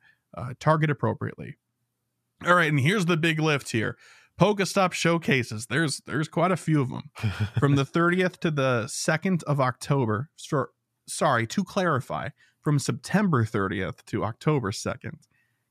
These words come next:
Speaker 1: Growlithe and Hisuian Growlithe will both be in Pokestop, uh, showcases.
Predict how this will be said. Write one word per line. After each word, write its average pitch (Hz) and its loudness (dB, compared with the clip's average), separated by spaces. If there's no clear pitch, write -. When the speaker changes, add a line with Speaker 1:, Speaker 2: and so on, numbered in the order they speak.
Speaker 1:
Growlithe 160 2
and 139 0
Hisuian 135 2
Growlithe 107 -2
will 110 2
both 120 0
be 117 0
in 110 0
Pokestop, 104 -4
uh, - -2
showcases. 175 -4